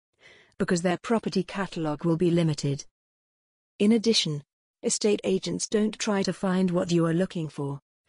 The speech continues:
in comparison to relocation agents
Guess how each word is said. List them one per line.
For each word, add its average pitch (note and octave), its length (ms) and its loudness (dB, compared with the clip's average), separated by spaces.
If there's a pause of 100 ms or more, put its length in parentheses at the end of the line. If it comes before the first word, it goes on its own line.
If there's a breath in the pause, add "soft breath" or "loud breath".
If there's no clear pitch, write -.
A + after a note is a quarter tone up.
(360 soft breath)
in G3 140 0
comparison G3+ 680 0
to F#3 120 2
relocation F3+ 720 0
agents D3 540 -6